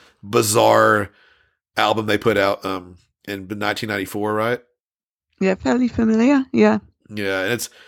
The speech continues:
Speaker 1: there's about four or five songs on there that I think are just absolutely amazing songs, and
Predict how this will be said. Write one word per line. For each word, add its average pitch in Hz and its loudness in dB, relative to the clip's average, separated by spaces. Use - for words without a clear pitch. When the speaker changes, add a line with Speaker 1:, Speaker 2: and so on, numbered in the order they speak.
Speaker 1:
there's 127 0
about 165 2
four 175 0
or 127 0
five 123 2
songs 110 -2
on 104 0
there 101 -2
that 95 -2
I 92 -2
think 110 -6
are 95 -2
just 98 -4
absolutely 104 0
amazing 90 -2
songs, 85 -4
and 87 -8